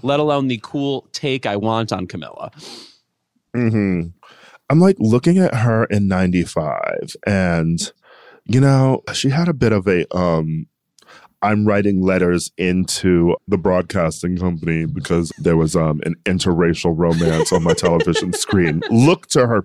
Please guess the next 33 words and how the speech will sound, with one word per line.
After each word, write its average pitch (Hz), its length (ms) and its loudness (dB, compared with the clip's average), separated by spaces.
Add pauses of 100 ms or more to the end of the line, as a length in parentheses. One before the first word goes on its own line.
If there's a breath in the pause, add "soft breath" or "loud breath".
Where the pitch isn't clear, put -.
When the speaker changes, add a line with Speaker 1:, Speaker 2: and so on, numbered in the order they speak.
Speaker 2:
face, - 380 -2
Speaker 1:
Sure. - 200 -2
Speaker 2:
you 113 60 2
know? 117 340 2
Speaker 1:
<laughs> 151 100 -8
That 147 200 -2
look, 113 340 -6 (100)
yes. 92 360 -8 (400 loud breath)
Speaker 2:
Yeah. 107 360 2 (400)
Um, 104 540 0 (920 soft breath)
oof, - 400 -6
yeah, 151 260 -6
who's, - 400 -4
she's, - 280 -10
like, 151 220 2
a 131 60 0
stern 113 640 -2
face, - 480 -6
too. - 360 -8 (120)
Speaker 1:
Which 147 360 -6
is 139 160 0
important. 120 600 -4 (400)
Speaker 2:
Unfortunately, 131 500 2
whoever 120 240 2
plays 82 300 -2
her 85 180 -2
is 87 120 -4
going 87 160 0
to 92 80 -4
be 87 80 0
hotter 82 320 -4
than 80 180 -6
she 76 360 -6